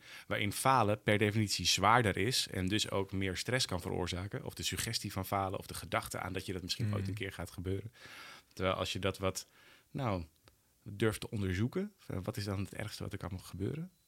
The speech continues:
Speaker 1: Weet je, je moet het in Nederland wel heel bond maken om onder een brug terecht te komen met je, met, met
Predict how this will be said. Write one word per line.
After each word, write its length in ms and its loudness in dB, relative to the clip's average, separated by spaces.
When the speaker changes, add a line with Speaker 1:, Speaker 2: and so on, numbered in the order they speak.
Speaker 1:
Weet 120 -8
je, 160 -2
je 80 2
moet 100 2
het 80 -6
in 80 2
Nederland 280 0
wel 80 2
heel 140 2
bond 220 0
maken 320 -2
om 120 -4
onder 200 -2
een 60 0
brug 180 0
terecht 240 -6
te 60 -12
komen 340 -6
met 180 -6
je, 80 -6
met, 100 -6
met 0 -